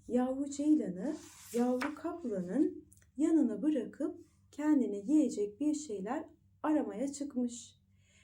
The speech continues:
Ceylan gözlerini açıp karşısında bir kaplan görünce,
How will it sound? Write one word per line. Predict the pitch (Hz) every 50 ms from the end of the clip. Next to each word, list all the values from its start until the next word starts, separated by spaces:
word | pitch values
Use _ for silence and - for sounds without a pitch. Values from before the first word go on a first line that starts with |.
| _ _ _
Ceylan | - - 214 220 254 294 285 254 208 190 190 202 240 - - - _
gözlerini | - 226 254 285 311 302 - 233 220 202 190 196 196 -
açıp | 285 302 302 - - 226 302 311 - - - _ _ _ _ _ _
karşısında | - 220 226 262 302 302 330 311 - - 294 285 311 359 359 -
bir | 381 370 -
kaplan | - - 359 349 - - 339 349 330 311
görünce, | 311 320 330 370 440 453 359 226 196 202 214 269 311 311